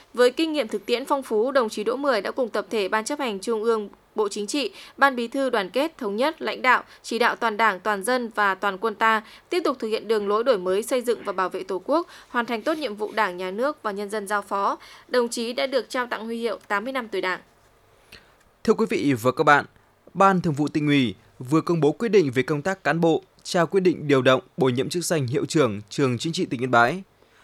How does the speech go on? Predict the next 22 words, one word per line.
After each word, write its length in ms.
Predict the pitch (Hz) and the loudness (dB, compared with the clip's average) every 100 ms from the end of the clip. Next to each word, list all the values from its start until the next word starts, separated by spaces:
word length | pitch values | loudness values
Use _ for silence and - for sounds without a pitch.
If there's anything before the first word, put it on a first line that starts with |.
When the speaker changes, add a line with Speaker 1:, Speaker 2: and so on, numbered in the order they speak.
| _ - | _ -6
Speaker 2:
Dự 200 | 127 175 | 0 2
lễ 120 | 196 | 2
công 220 | 196 175 | 0 0
bố 160 | 147 165 | 0 0
có 140 | 175 | 0
đồng 160 | 165 127 | 0 -2
chí 200 | 135 143 | -4 -4
Dương 200 | 147 151 | -2 -2
Văn 120 | 143 | -2
Thống, 300 | 135 139 180 _ - | -2 -2 -6 _ -2
Phó 200 | 143 151 | 2 2
Bí 120 | 156 | 0
thư 200 | 175 165 | -4 -4
Thường 200 | - 139 | -4 -6
trực 120 | 135 | -6
Tỉnh 120 | 131 | -4
ủy, 260 | 131 131 104 _ _ _ _ 151 | 2 2 0 _ _ _ _ 0
đồng 200 | 160 135 | 2 2
chí 160 | 151 | -4
Hà 180 | 165 160 | -4 -4
Đức 140 | 156 | -4
Hoan, 300 | - 160 143 | 0 2 0